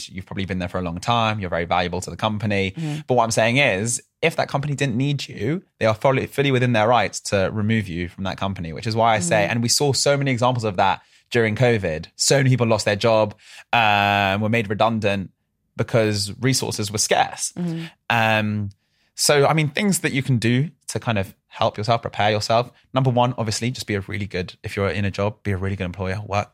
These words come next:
Speaker 1: like, work hard,
Speaker 2: Mm-hmm.
Speaker 1: do a good job, because that will make them want to keep you.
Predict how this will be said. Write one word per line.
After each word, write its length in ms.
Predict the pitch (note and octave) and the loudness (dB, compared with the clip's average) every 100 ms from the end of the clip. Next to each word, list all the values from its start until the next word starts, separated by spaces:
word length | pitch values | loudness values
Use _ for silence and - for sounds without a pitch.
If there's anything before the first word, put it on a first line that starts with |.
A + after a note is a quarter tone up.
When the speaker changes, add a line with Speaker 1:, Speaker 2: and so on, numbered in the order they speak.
| - | -12
Speaker 1:
like, 180 | G2+ - | -12 -6
work 220 | A2 A2+ - | -2 -2 -2
hard, 260 | G#2 - | -2 -2
Speaker 2:
Mm-hmm. 60 | E3+ | -2
Speaker 1:
do 140 | A#2 | -2
a 60 | C3 | -2
good 160 | A#2 | -4
job, 320 | F#2 G2+ F#2+ - | 0 0 0 -6
because 400 | G2+ F#2+ F2+ - _ _ _ - | -8 -6 -6 -10 _ _ _ -2
that 220 | G2 F2 | -2 0
will 120 | G2 | -4
make 240 | F#2+ F#2+ - | -4 -6 -6
them 120 | F2+ | -6
want 160 | F2 - | -6 -8
to 60 | |
keep 260 | - C#3 - | -6 -6 -2
you. 220 | D3 | 0